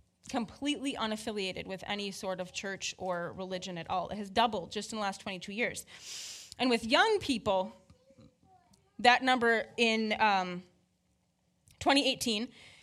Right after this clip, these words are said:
seventy to seventy-nine-year-olds, so that's not the young people, right? It's older than all of us in here. Seventy to seventy-nine, only twelve percent of those,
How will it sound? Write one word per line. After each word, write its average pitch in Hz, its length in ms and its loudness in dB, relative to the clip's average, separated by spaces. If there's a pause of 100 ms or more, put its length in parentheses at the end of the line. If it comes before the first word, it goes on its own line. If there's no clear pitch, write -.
seventy 403 480 6
to 294 80 4
seventy-nine-year-olds, 247 920 2
so - 60 -6
that's 208 220 0
not 214 160 -2
the 220 80 -4
young 196 180 -2
people, 175 300 -8
right? 98 260 -2 (220)
It's 208 100 -12
older 214 180 -2
than 202 120 -4
all 196 160 0
of 190 80 -4
us 190 120 -6
in 185 120 -6
here. 185 160 -6
Seventy 247 280 0
to 233 60 -2
seventy-nine, 220 540 -2
only 233 180 0
twelve 240 400 2
percent 226 300 -4
of 185 220 -8
those, 202 300 -4